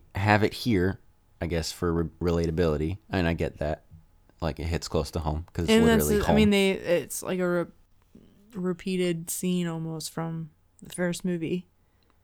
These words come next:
Speaker 1: Of him talking to the girl in
Speaker 2: When
Speaker 1: the
Speaker 2: the girl gets kicked out of her home.
Speaker 1: Oh, what?
Speaker 2: Aisha.
Speaker 1: Right.
Speaker 2: Yeah.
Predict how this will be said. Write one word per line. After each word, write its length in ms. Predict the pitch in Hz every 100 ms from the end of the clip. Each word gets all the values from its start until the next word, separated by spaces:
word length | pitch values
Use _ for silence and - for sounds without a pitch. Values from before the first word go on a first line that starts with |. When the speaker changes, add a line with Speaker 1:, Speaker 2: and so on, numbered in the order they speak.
| _ -
Speaker 1:
Of 80 |
him 140 | - 78
talking 400 | - - 78 73
to 40 |
the 120 | 71
girl 320 | 71 76 71 71
in 100 | 67
Speaker 2:
When 160 | 190
Speaker 1:
the 40 | 180
Speaker 2:
the 60 | 175
girl 240 | 180 180
gets 200 | 175 -
kicked 220 | - 180
out 140 | 170 170
of 80 | 165
her 160 | 180
home. 360 | 175 165 160 180 _ _ _ -
Speaker 1:
Oh, 380 | 92 85 78 - _ _ _ _
what? 280 | - 92 - _
Speaker 2:
Aisha. 500 | 196 185 185 - 190 - _ -
Speaker 1:
Right. 300 | 82 71 - _ _ _ _ _ _ -
Speaker 2:
Yeah. 200 | 214